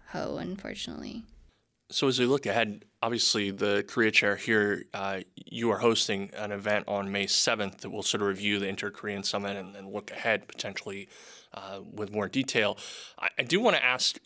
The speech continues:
Speaker 2: also, based on your comments, what is the likelihood is if the summit goes badly that things deteriorate quickly, whether we're talking about the Inter-Korean Summit or, or potentially U S, uh, the Trump and Kim getting in a room and then things go poorly?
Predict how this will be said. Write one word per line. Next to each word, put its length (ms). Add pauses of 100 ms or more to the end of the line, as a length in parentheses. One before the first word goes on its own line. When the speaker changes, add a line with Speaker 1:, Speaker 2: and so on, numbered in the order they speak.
Speaker 2:
also, 340
based 300
on 100
your 100
comments, 560 (720)
what 140
is 140
the 60
likelihood 440
is 260
if 200
the 80
summit 380
goes 200
badly 500
that 260
things 220
deteriorate 760
quickly, 480
whether 240
we're 80
talking 240
about 140
the 40
Inter-Korean 440
Summit 300
or, 140
or 140
potentially 480
U 160
S, 260
uh, 280 (120)
the 280
Trump 340
and 160
Kim 220
getting 260
in 40
a 60
room 300
and 220
then 180
things 320
go 100
poorly? 460